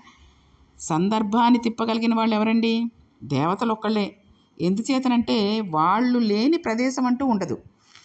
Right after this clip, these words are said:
వాళ్ళు లోపల కూడా ఉంటారు. ప్రతి అవయవానికి అధిష్టానంగా దేవతలే ఉంటారండి. అలా ఉన్నప్పుడు వాళ్ళకి తెలియనివి ఉండవు. వాళ్ళకి తెలుసు అన్నీను,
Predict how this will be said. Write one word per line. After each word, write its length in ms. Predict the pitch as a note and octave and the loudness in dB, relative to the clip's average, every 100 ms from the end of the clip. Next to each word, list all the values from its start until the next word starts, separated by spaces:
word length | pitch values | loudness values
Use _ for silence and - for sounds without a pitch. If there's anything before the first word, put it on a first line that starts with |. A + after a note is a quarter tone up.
| - - - | -20 -20 -4
వాళ్ళు 240 | E3+ G3 | -2 2
లోపల 420 | F#3+ E3 F3+ B3 | 2 2 0 0
కూడా 300 | B3+ B3 B3+ | -2 0 4
ఉంటారు. 400 | E4 C4 E3+ A#2 - _ _ _ _ | 4 4 0 -4 -8 _ _ _ _
ప్రతి 420 | E3 E3+ A#3+ B3 - | -6 -2 -2 -2 -2
అవయవానికి 800 | E3 F#3+ A#3 A3+ A3+ A3+ A3+ A#3+ | -2 0 0 2 2 0 -2 -2
అధిష్టానంగా 640 | E3+ F#3 - G#3 G3+ G#3 | -2 -4 -2 -2 0 -2
దేవతలే 440 | G#3 E3+ F3+ A3+ A3+ | -2 -2 -2 -2 -2
ఉంటారండి. 640 | G3+ G3 F#3+ D#3+ E3 C#4 - _ _ _ - | -2 -2 -2 0 -2 -2 -6 _ _ _ -8
అలా 240 | - E3 G3+ | -2 0 0
ఉన్నప్పుడు 440 | G3 G#3 A#3+ C4+ | 0 0 0 0
వాళ్ళకి 260 | A3+ G#3+ G#3+ | 0 0 -2
తెలియనివి 440 | G3 F#3 A3+ B3 | -2 0 2 2
ఉండవు. 360 | A#3 G#3+ F#3+ - - _ _ - | 2 0 -2 -6 -14 _ _ -4
వాళ్ళకి 360 | E3 G3 G#3 | -2 -2 -6
తెలుసు 460 | F3 - G#3+ E4+ - | -6 -2 -2 -2 -2
అన్నీను, 420 | F3+ G#3+ G3 - | 0 2 0 -2